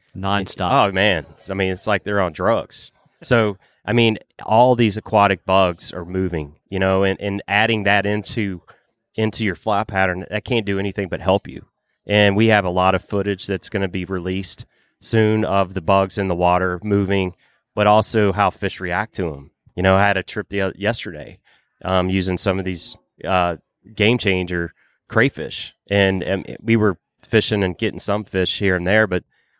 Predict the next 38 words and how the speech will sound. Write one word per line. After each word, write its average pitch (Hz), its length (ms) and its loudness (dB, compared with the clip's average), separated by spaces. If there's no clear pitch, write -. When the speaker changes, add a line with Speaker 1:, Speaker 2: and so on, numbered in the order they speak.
Speaker 2:
we 107 80 2
switched 110 380 0
to 104 60 0
that, 95 360 2
and 87 180 -4
this, 95 260 -6
this, - 300 0
that 107 220 0
particular 104 440 -4
fly 98 340 2
has 95 220 0
more 101 160 2
of 87 80 -4
a 82 60 -2
porpoising 110 640 -2
swim, 120 460 0
and 104 400 2
that, 104 160 0
which 104 220 0
is 92 160 -4
basically 104 600 0
how 98 220 4
shrimp 107 440 -4
and 92 120 -8
crayfish, 104 460 -2
when 101 140 -4
they're 90 200 -2
being, 104 280 -2
when 104 120 0
they're 98 100 2
fleeing, 110 600 0
will 98 140 -2
have 101 260 2
that 95 280 -2
kind 98 180 0
of 87 80 -4
porpoising 98 640 -8
kick, - 340 -8